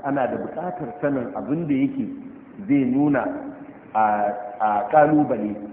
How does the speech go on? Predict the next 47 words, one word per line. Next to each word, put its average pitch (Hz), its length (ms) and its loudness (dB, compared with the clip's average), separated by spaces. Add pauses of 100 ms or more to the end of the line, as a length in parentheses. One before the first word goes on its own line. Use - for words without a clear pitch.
(360)
ga 110 80 -4
manzon 110 280 0
Allah 113 340 -2
sallallahu 104 500 -2
alaihi 104 360 -4
wasallam 120 420 0
daga 123 200 -2
wajen 143 320 0
su 143 320 2
waɗanda 127 340 -2
ba 95 140 -10
su - 100 -14
musulunta 95 480 -10
ba. - 80 -12 (200)
Inda 190 320 2
suna 147 180 0
da 107 140 -4
shi, 123 200 -6 (360)
da 104 180 -4
sun 110 200 -6
kiyaye 90 320 -4
shi. - 140 -16 (540)
Kasancewar 139 760 0
ba 113 80 -4
su - 160 -10
kawo 147 340 2
ba, - 480 -2
dalili 120 400 0
ne 123 100 -2
akan - 340 -4
cewa 117 180 -2
ba 127 120 2
wanda 123 220 -2
ya 113 180 -2
tanka 123 300 -4
ma 104 160 -4
Alkur'ani 123 640 -2 (380)
akan 117 280 -6
abin 110 240 -2
da 104 80 -2
ya 107 140 -2
ambata 123 680 -2
dangane 127 400 0
da 101 80 -2
kissar - 400 -4
Annabi 104 300 -4
Nuh 123 240 -4